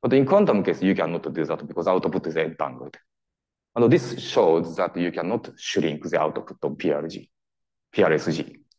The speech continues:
unlike classical case. Okay, so this is a summary of my talk. So in summary,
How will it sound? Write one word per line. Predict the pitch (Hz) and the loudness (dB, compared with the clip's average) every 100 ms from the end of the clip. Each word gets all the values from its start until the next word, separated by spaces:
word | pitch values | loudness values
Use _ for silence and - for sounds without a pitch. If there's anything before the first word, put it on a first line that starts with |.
| _ 95 | _ -2
unlike | 95 123 151 - | 2 4 2 0
classical | - 82 - - | -8 -8 -8 -16
case. | - - - - - _ - - _ _ _ _ _ _ _ _ _ _ _ _ _ _ _ _ - | -16 -16 -16 -18 -20 _ -20 -20 _ _ _ _ _ _ _ _ _ _ _ _ _ _ _ _ -2
Okay, | 90 - | -2 -2
so | - 139 | 2 4
this | 190 | 6
is | 135 | 4
a | 101 | 2
summary | 113 92 78 73 | 2 2 2 -2
of | 67 | -4
my | 85 69 | -8 -8
talk. | - 131 185 - - - - | 0 4 4 0 -14 -20 0
So | 107 | 4
in | 120 120 | 4 4
summary, | 156 123 80 113 196 - | 2 2 4 4 2 -2